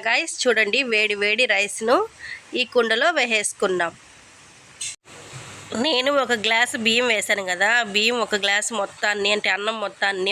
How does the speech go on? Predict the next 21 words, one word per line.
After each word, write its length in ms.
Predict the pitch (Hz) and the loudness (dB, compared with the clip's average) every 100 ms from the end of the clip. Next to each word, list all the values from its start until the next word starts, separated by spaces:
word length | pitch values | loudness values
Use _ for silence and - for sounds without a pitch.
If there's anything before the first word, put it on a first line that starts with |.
| 202 | 0
ఒక 100 | 196 190 | 0 0
గ్లాస్ 260 | 196 208 202 | 0 0 -2
అన్నం 200 | 190 202 196 | 0 0 0
మొత్తాన్ని 500 | 185 190 185 190 262 403 - - - - - | 0 0 0 0 -2 -4 -6 -4 -4 -6 -2
ఈ 40 | 247 - | -2 0
కుండలో 340 | 220 214 220 311 | 0 2 2 2
వేసేసుకున్నాను. 840 | 294 277 269 - - - 185 165 170 - - - - - - - - _ - - - - - | 2 2 0 -2 -6 -4 -2 -4 -8 -20 -20 -20 -20 -20 -20 -20 -20 _ -18 -18 -18 -14 -10
ఇక్కడ 220 | 240 247 233 220 | -4 0 0 2
మనం 200 | 233 269 - | 2 0 0
కొంచెం 260 | 240 220 269 - | 0 0 -4 -2
కూలింగ్ 360 | 262 262 262 226 | 0 2 2 2
వాటర్ని 420 | 202 202 196 277 466 - - - - - | 2 2 0 0 -2 -8 -16 -16 -16 -4
పోసేసుకున్నాం. 800 | 294 277 254 220 - 208 190 180 - | 0 2 0 -2 -4 -4 0 0 0
దీన్ని 240 | 226 226 220 220 | -2 0 0 2
నిండుగా 440 | 240 247 262 302 320 | 2 2 2 2 2
పోసేసుకున్నాం 600 | 226 214 226 - 202 208 196 | 0 2 0 0 -2 -2 0
గాయ్స్. 340 | 185 180 - - - - - - - - - | -2 -2 -6 -6 -6 -8 -20 -20 -20 -12 -4
ఓకేనా, 300 | 214 220 233 330 - - - | -2 0 0 -2 -4 -12 -12
ఇక్కడ 180 | - 226 - | -4 -2 -2
చూడండి, 400 | 226 220 202 254 453 - - - - - - - - | -2 -2 0 -2 -2 -10 -20 -18 -18 -18 -20 -20 -8
ఈ 60 | 247 | -6